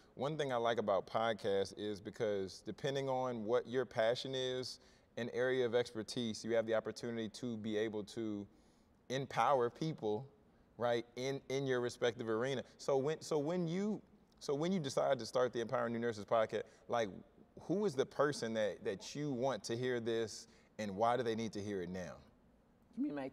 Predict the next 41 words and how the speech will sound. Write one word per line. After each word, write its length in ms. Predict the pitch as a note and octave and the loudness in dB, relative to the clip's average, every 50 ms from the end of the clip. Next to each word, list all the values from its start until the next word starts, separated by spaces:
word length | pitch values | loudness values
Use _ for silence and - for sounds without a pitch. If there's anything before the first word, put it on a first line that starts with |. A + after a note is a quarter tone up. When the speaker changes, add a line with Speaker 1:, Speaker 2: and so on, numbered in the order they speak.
| - - | -12 -12
Speaker 2:
target 340 | E3+ F3 E3 D#3 C#3+ D3 C#3 - - _ _ - | -8 -8 -8 -6 -8 -10 -14 -16 -20 _ _ -12
audience? 540 | - D#3 D#3+ D#3+ D3+ - - - - - - | -8 -6 -6 -6 -6 -6 -8 -8 -12 -12 -4
Speaker 1:
Yeah, 380 | - C3+ C#3+ D3 C3+ A2 D#2+ D2+ D#2+ | 4 8 8 10 10 8 6 4 0
yeah, 260 | F#2+ C#3 D#3 D#3+ D#3+ | 2 4 6 6 6
yeah. 160 | D#3+ E3+ E3+ F3 | 6 6 6 6
Speaker 2:
Definitely. 460 | C3+ G#2 E2 D#2+ C3 B2+ G#2+ F#2+ G#2+ A#2 | 6 6 4 2 -2 -4 -4 -4 -6 -8
These 180 | C3+ G3+ A#3+ B3+ | -8 -8 -6 -2
Speaker 1:
Yeah. 120 | G#3 B3+ | 0 4
Speaker 2:
are 220 | C4 - - F#2+ G2+ - - - - - - A#2+ | 4 6 4 4 2 -4 -14 -20 -20 -20 -16 -12
young 460 | B2 B2+ D3 E3 F#3 F#3 F3 D#3 C#3+ C3+ | -8 -4 -4 -4 -4 -4 -6 -6 -6 -4
nurses 800 | C#3 D3+ F3 E3+ - - - G2+ G#2+ G#2 C#2+ B1+ - - - - D3+ | -4 -6 -6 -8 -12 -14 -10 -8 -8 -8 -8 -10 -14 -16 -20 -18 -12
who 180 | D#3+ D3+ C#3+ D3+ | -8 -6 -6 -6
have, 340 | D#3 D#3+ C3+ C3 B2+ B2+ B2 - - - - - - - | -4 -4 -4 -2 -2 -4 -6 -8 -16 -20 -20 -20 -12 -8
they 80 | C4+ D#3 | -6 -4
have 180 | E3 D3+ C3+ | -4 -4 -2
done 160 | C3 D#3+ D3+ D3 | -4 -4 -4 -2
the 180 | C3+ B2+ - C#3+ | -4 -4 -2 -4
N 160 | E3 F#3 F#3+ | -4 -4 -6
clex, 300 | - G#3+ G3 G#3 - - - | -8 -10 -10 -10 -12 -10 -6
they 80 | D#3 | -4
have 180 | D#3+ E3 D3+ D3 | -4 -4 -2 -2
done 200 | E3 D#3+ D#3+ D3+ | -2 -2 0 0
the 160 | D3 C#3+ D3 - - - - - | 0 0 -2 -2 -8 -16 -10 -6
theoretical 600 | D#3+ D#3 D3 D3 D#3 E3+ F#3 F#3 - - F3+ E3+ | -2 -2 0 0 0 0 -2 -4 -6 -6 -8 -8
part 360 | - - E3+ D#3 D#3 D#3+ E3 | -6 -4 -2 -2 -2 -2 -2
of 120 | F3 F3 | -4 -8
it, 160 | F3+ F#3 G3 G#3 - - - - - - - - | -8 -10 -12 -12 -16 -20 -20 -20 -20 -18 -10 -6
but 140 | C#3+ C#3 | -4 0
they 80 | C#3+ D#3+ | 0 0
have 220 | F3 G3 F#3 D#3+ | 0 0 -2 -2
not 180 | E3 E3+ E3 E3 D#3 | -4 -4 -6 -6 -6
yet, 360 | C#3 C3+ C#3 D#3 E3+ E3 E3+ - - - - - - - - - | -6 -6 -4 -2 -2 -2 -2 -4 -10 -20 -20 -20 -20 -14 -6 -4
um, 220 | D3+ D#3+ D#3 D3 C#3 | -2 -2 -2 -2 0
gotten 220 | E3 E3 D3 D3+ | 0 0 0 -2
the 140 | C#3+ - - | -4 -4 -6
experience 920 | C#3+ - - - - - - G3+ F#3 F3+ F3 E3+ E3+ E3 D#3+ E3 E3 - - _ - | -6 -10 -12 -20 -20 -16 -14 -12 -10 -8 -6 -4 -4 -4 -6 -8 -10 -16 -14 _ -6
in, 320 | D3 D3 D3 C#3+ C#3+ C#3 - - - | -4 -4 -2 -4 -6 -8 -10 -10 -6
um, 240 | B2+ C3 C3 B2+ A#2+ | -6 -4 -4 -4 -6
the 80 | C3 - - - | -8 -10 -12 -10
clinical 440 | - A3 A3 G3+ - - D#3 C#3 C3 | -8 -8 -8 -8 -6 -6 -6 -6 -6
setting. 500 | - - - C#3 - - - G2+ F#2+ | -8 -8 -8 -8 -8 -8 -10 -14 -14